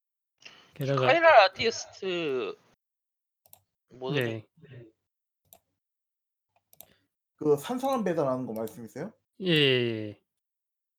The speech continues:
Speaker 2: 걔가 또 그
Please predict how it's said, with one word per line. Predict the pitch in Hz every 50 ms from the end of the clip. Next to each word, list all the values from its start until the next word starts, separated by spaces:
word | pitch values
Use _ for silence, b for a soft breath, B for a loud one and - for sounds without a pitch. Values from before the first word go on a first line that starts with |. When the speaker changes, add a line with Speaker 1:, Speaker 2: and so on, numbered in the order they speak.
| _ _ _ _ _ _ _ _ _ _ _ _ _ _ _ _ _ _ _ _ _ _ _ _ _ _ _ _ _ _ _ _ _
Speaker 2:
걔가 | - 131 123 127 123 -
또 | - 156 135 123
그 | - - 123 123 113